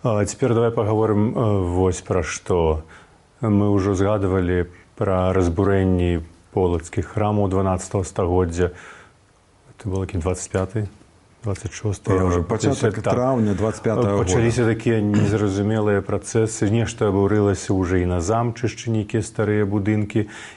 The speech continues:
Speaker 1: І вось гэтыя нашы, як бы, змагары за с-, захаванне старасветчыны, ахо-, ах-, за ахову помнікаў. Як яны сабе ўяўлялі, што яшчэ можна зрабіць з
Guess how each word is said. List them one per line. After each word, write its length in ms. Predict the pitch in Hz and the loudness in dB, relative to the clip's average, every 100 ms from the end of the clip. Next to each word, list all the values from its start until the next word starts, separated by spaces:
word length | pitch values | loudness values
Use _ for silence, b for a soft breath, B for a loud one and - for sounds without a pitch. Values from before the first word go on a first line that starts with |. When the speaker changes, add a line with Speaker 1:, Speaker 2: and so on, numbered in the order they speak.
| B - | B 0
Speaker 1:
І 260 | 127 120 113 | 2 4 2
вось 160 | 113 | 2
гэтыя 260 | 127 127 127 | 0 0 0
нашы, 680 | 113 113 - 117 104 107 120 | 0 -2 -2 0 2 0 -2
як 40 | 98 | -4
бы, 580 | 101 101 101 101 131 - - - 208 127 113 - - | 0 0 0 0 -4 -8 -20 -20 -12 -8 -8 -10 -20
змагары 640 | - 104 98 98 104 107 | -4 0 2 2 2 2
за 260 | 101 87 85 | 2 0 0
с-, 240 | - - | -4 -8
захаванне 560 | 92 - 107 104 107 101 | -6 -4 -2 0 0 -4
старасветчыны, 1000 | - 95 90 - 113 117 - 113 104 101 B B B B - | -4 -4 -4 -2 -2 -2 -4 -2 -2 -2 B B B B -6
ахо-, 580 | 101 - 110 107 127 104 | -6 -2 0 2 2 -2
ах-, 260 | - - 107 | -4 -14 -6
за 560 | 98 92 85 101 95 139 | -2 -2 -2 0 0 -2
ахову 380 | - 101 92 92 | -2 0 0 -2
помнікаў. 680 | - 117 113 110 104 117 107 - B B B B - - - 123 | -2 0 2 0 0 0 0 -4 B B B B -20 -18 -6 0
Як 420 | 101 95 135 135 | 2 2 0 0
яны 160 | 143 | 0
сабе 300 | 139 131 123 | 0 0 2
ўяўлялі, 480 | 123 127 123 123 113 | 4 4 2 2 -2
што 240 | - 135 131 | 0 0 0
яшчэ 240 | - 127 | 0 0
можна 340 | 113 123 120 | 2 2 0
зрабіць 540 | 104 110 107 117 - 240 262 | 0 0 0 -2 -4 -12 -10
з 460 | 160 - - - | -8 -6 -8 -10